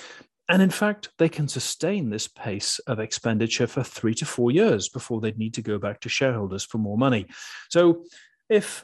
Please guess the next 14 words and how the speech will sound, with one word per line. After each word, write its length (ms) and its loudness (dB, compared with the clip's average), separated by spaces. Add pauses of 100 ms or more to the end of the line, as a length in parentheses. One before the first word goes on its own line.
you 220 0
would 140 0
argue 420 0
that 160 -4
they're 140 -4
running 260 -2
an 120 -8 (100)
Amazon-type 680 -2
model 340 0
where 200 -6
all 240 2
that 160 -2
matters 400 -8
is 120 -12